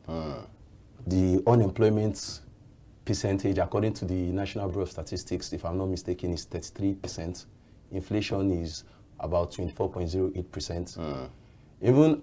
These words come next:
Speaker 2: as of June twenty twenty-three, when the World Bank released its statement, it said about eighty-nine, est-, it estimated eighty-nine point three million Nigerians are living
Speaker 1: Bel-,
Speaker 2: below the poverty
Speaker 1: poverty
Speaker 2: line
Speaker 1: line.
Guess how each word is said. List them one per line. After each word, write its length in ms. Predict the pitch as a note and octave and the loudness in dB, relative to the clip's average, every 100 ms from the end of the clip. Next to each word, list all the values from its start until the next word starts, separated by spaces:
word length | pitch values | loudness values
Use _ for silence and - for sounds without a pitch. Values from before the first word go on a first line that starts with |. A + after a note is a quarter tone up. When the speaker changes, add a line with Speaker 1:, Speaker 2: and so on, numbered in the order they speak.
| - | 0
Speaker 2:
as 140 | A2 A2 | 2 4
of 220 | A2+ G#2 | 4 4
June 360 | G2 C#3 F#2 E2+ - - - - - - - | 6 6 6 -2 -12 -20 -20 -20 -20 -20 -18
twenty 300 | - A#2 A2+ | 0 2 2
twenty-three, 420 | A2 F#2+ F#2 G#2+ | -2 -4 0 2
when 180 | G2 A#2+ | 4 4
the 60 | A2 | 4
World 300 | F#2 G#2 F#2+ | 4 4 4
Bank 260 | F#2 E2+ - - - - - - | 2 0 -6 -20 -20 -20 -10 -2
released 480 | F#2 G#2+ G2+ - - | 2 2 0 -2 -10
its 160 | E2+ | -10
statement, 540 | - G2 F2 F2+ E2 - - - - - - - - - - | -2 0 0 -2 -4 -10 -20 -20 -20 -20 -20 -20 -20 -20 -8
it 60 | - | -2
said 220 | - D3+ - - - | 6 6 4 -16 0
about 380 | A#2+ A#2+ B2 A#2+ - - - | 4 6 4 2 -10 -20 -4
eighty-nine, 600 | B2 B2 - B2+ C#3+ D#3 D3 - - - - - | 0 0 0 2 4 2 -2 -10 -20 -20 -14 0
est-, 200 | A#2 - | 2 4
it 120 | B2 | 4
estimated 580 | C#3+ A#2+ C#3 D#3 F3 D3 - - | 4 2 0 0 0 -2 -4 -4
eighty-nine 580 | B2 - C3 D3 D3 D3 - - - - - - - - - | -2 0 4 4 2 -2 -18 -20 -20 -20 -20 -20 -20 -20 -4
point 280 | G#2 F#2 F2+ - | 0 2 0 -2
three 260 | A#2+ B2+ B2 - - - - | 2 4 2 -6 -18 -8 2
million 440 | A#2+ C3 C3 B2 | 6 6 6 4
Nigerians 560 | G2 F#2 G2 G2+ F2 - - | 4 2 2 0 -2 -4 -2
are 140 | F#2+ | 0
living 680 | G2 G#2 C3 A#2+ C#3 C3+ - - - | 2 6 8 8 6 4 -2 -18 -4
Speaker 1:
Bel-, 220 | F2+ E2 | -2 0
Speaker 2:
below 520 | E2+ G#2+ G#2 A#2 C#3+ | 4 6 8 12 12
the 140 | A2+ | 10
poverty 400 | - C3+ A2+ D#2+ | 6 4 6 4
Speaker 1:
poverty 280 | D2 G#2+ F#2+ | 4 4 4
Speaker 2:
line 100 | D2 | 0
Speaker 1:
line. 260 | C#2+ B1+ | -4 -6